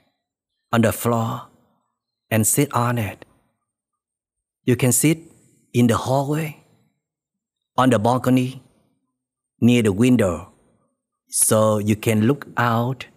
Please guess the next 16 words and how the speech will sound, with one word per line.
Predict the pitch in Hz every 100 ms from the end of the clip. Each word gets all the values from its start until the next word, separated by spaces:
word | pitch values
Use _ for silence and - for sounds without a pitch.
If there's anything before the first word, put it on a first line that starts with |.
| _ _ _
You | 123
can | 120 117
sit | - 123 -
in | 113
the | 104
garden. | 90 107 101 90 90 85 - _ _ _ -
You | 117
can | 120 117
even | 135 123 110
sit | 107 - 127 - _ _ -
in | 117
the | 98
corner | - 113 127 135 135 127 _ _ _ -
of | 117
a | 95
peaceful | - - 160 - - 113 104 104